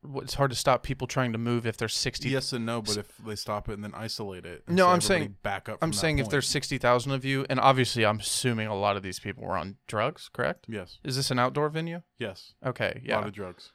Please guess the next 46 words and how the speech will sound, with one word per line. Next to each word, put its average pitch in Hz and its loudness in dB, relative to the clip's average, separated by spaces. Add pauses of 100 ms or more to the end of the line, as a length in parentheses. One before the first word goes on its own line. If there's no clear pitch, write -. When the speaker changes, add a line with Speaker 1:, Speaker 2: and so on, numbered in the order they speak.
Speaker 1:
So, 113 0
and 151 2
then 156 2
that's 156 2
where 147 6
it 131 0
comes 139 0
in 135 -2
with 131 -4
the - -12
people 135 -2
being 123 0
responsible 120 -2
for 123 -6
their 120 0
own 117 -2
behavior 113 -2
and 110 -4
not 107 0
acting 110 -2
a 104 -10
fucking 104 -8
fool. 107 -6
But 123 -2
also, 127 4
as 117 -2
the 117 -6
type 120 -2
of - -14
person 117 -2
and 107 -4
performer 120 -4
he 131 -2
is, 135 -2 (300)
obviously 135 4
didn't 117 -4
help 113 0
the - -12
situation. 107 -4 (340)
Speaker 2:
Nope. 107 -12 (380)
Speaker 1:
Especially 117 2
with 113 -4
the 117 -2
whole 117 0
rowdy 110 0
stuff. - -6